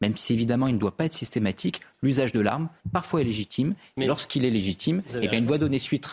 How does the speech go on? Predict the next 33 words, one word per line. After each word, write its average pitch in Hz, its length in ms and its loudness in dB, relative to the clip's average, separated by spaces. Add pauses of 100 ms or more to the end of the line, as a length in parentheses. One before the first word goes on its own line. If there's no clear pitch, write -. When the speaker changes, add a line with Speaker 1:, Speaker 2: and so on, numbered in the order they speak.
(120)
Speaker 1:
suite 120 300 -2
à - 20 4
une 107 100 4
enquête 104 260 -2
pour - 140 -8
montrer 113 280 -2
qu'il - 160 -4
l'a 104 80 2
été. - 260 -6
Speaker 2:
Et 147 100 -2
rappelez-vous, 123 400 -4
la 120 120 -4
semaine 120 200 -12
dernière, 147 300 -2
Benjamin, 127 380 -6
on 117 100 -6
était 104 160 -6
ensemble 107 320 -6
sur - 180 -10
ce - 120 -10
plateau 123 340 -4
et 123 80 0
on, 107 320 -4
on 110 80 0
traitait 113 300 -4
de - 20 -10
ce - 120 -6
refus 107 260 -4
d'obtempérer 110 480 -2
à, 107 200 2
à 107 120 -4
Toulouse, 123 400 0
dramatique, 110 480 0